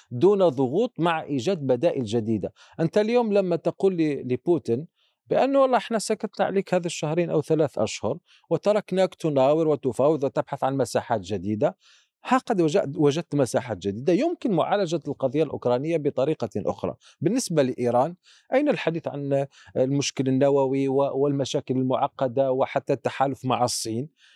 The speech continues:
إذا وجدت إيران بأنه قد استحدث لها دور، كون جغرافيتها تسمح لها بالتأثير المباشر على المضايق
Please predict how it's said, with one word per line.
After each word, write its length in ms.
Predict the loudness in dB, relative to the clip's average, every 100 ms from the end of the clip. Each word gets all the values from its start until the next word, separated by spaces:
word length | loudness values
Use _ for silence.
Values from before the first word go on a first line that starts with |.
| -2
إذا 200 | 2 4
وجدت 580 | 6 4 4 2 0 -2
إيران 420 | -2 2 0 -2 -10 _ _ 0
بأنه 560 | 2 2 2 -2 -4 -2
قد 320 | -2 -2 -8 -8
استحدث 540 | -2 -2 -2 -2 0
لها 340 | 0 2 0
دور، 420 | 2 4 2 2 -4 _ _ _ -2
كون 200 | 0 2
جغرافيتها 720 | 2 2 4 2 0 -4 -4
تسمح 400 | -6 -6 -8 -4
لها 160 | 0 0
بالتأثير 560 | 0 -4 -6 0 0
المباشر 600 | 0 -2 2 0 2 -2
على 220 | 0 2 2
المضايق 640 | 2 2 4 2 0